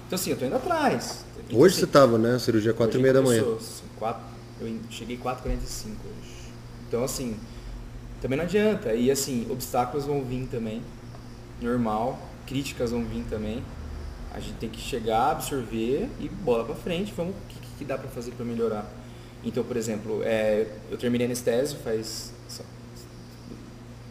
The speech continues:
Speaker 1: dois, dois anos, dois anos e meio.
Speaker 2: Caraca, já
Speaker 1: E eu
Speaker 2: passou.
Speaker 1: formei e falei, "Vou fazer a prova de título", não queria ir na residência, nunca, não é que eu não queria. Falei, "Ah, eu faço depois." Primeira coisa que eu formei, falei, "Não,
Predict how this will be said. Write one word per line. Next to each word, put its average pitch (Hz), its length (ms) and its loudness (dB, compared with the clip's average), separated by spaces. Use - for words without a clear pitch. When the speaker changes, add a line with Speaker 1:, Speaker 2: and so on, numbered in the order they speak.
Speaker 1:
dois, 135 220 0
dois 147 340 -2
anos, 165 220 -4
dois 147 220 2
anos 185 200 -2
e 180 40 -2
meio. 107 220 -4
Speaker 2:
Caraca, 101 440 -2
já 120 60 -4
Speaker 1:
E 127 80 4
eu 143 120 12
Speaker 2:
passou. 143 140 4
Speaker 1:
formei 147 840 8
e 139 60 -4
falei, 131 360 4
"Vou 135 120 4
fazer 127 180 0
a 120 40 0
prova 117 180 -4
de 120 100 -6
título", 185 520 -2
não 143 160 2
queria 123 260 -2
ir 120 40 0
na 117 80 -2
residência, 151 800 0
nunca, 208 220 -2
não 320 60 0
é 320 40 0
que 294 60 -2
eu 277 40 2
não 247 80 0
queria. 170 380 2
Falei, 226 140 0
"Ah, 190 80 4
eu 202 60 0
faço - 240 -4
depois." 123 580 -2
Primeira 170 240 0
coisa 160 380 0
que - 40 -2
eu 147 60 0
formei, 131 360 0
falei, 123 160 -4
"Não, 107 100 -4